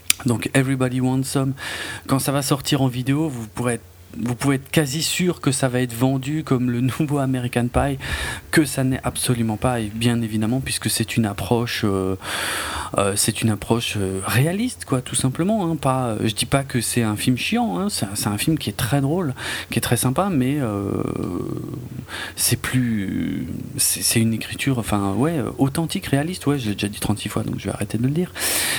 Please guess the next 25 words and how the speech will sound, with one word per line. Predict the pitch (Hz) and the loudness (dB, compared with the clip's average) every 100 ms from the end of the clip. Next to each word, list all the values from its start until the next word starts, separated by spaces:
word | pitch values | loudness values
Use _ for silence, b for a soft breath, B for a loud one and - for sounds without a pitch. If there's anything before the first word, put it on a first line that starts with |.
| 117 | 4
Mais, | 127 127 | 4 6
euh, | |
voilà, | 120 151 175 | 2 0 0
c'est | - | -2
pas | - 139 | 0 0
de | 127 | 0
la | |
grosse | 107 107 135 139 | 0 2 2 0
comédie | - 117 113 120 | 0 2 2 -2
poussive, | - 107 - 139 143 | -4 -2 0 0 2
et | 107 | 0
puis | - 113 | 0 -2
c'est | - 104 | 0 0
vraiment, | 98 95 98 113 131 143 | -2 -2 0 2 0 -4
vraiment | 104 104 107 113 - | 0 2 2 0 0
top. | 113 110 - 101 | 0 0 -4 0
Euh, | 104 95 95 | 0 0 0
j'ai, | 107 107 110 | 0 2 2
euh, | 117 98 - - 101 98 - - | 0 -2 -2 -2 -2 0 -2 -2
j'ai | - 113 | 0 0
vraiment | 98 107 117 120 | 2 0 2 0
adoré, | 107 98 | -2 -6
quoi. | - - - B B B B B B B B B | -6 -10 -12 B B B B B B B B B
Donc | 143 151 | 4 4
voilà, | 117 | 0